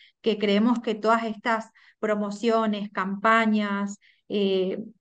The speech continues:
medidas que fomentan el turismo, que ponen en valor lo que tenemos en Puerto Iguazú, en Misiones, los distintos atractivos. Vos mencionabas hace un ratito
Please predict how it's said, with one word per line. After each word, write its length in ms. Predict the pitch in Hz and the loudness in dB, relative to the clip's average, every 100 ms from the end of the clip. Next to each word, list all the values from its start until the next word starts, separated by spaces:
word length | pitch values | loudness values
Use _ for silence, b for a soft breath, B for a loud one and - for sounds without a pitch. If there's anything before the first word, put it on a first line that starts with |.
| - | -4
medidas 720 | 208 208 208 226 269 262 - | 2 2 4 2 2 2 -2
que 120 | 254 | -4
fomentan 720 | 233 - 196 214 247 254 220 202 | -4 -4 -2 2 2 2 0 0
el 140 | 202 | 0
turismo, 560 | 202 202 226 208 208 202 | -2 -2 -2 -2 -4 -4
que 100 | 190 | -4
ponen 400 | 214 240 240 233 | -2 0 2 2
en 140 | 220 | 2
valor 540 | 196 202 208 214 226 226 | 0 0 -2 -2 -2 -2
lo 120 | 202 | -6
que 120 | 190 | -8
tenemos 380 | 190 196 208 214 | -8 -2 0 0
en 140 | 202 | -2
Puerto 260 | 202 202 208 | -4 -4 -4
Iguazú, 540 | 196 185 - 226 226 | -4 -6 -2 0 2
en 140 | 202 190 | 0 -4
Misiones, 720 | 185 - 226 220 208 202 202 B B | -10 -4 0 2 2 0 -4 B B
los 180 | 220 220 | -2 2
distintos 600 | 214 214 - 254 269 240 208 | 0 -2 -2 0 0 0 -2
atractivos. 960 | 202 202 190 - 233 233 208 214 214 B B B | -2 -4 -6 -4 -2 0 0 -2 -6 B B B
Vos 160 | 214 220 | 0 4
mencionabas 680 | 240 233 214 208 226 233 220 | 6 4 4 2 4 4 2
hace 160 | 220 | 0
un 120 | 214 214 | -2 0
ratito 600 | 202 208 214 240 240 | -2 -2 -2 -2 -4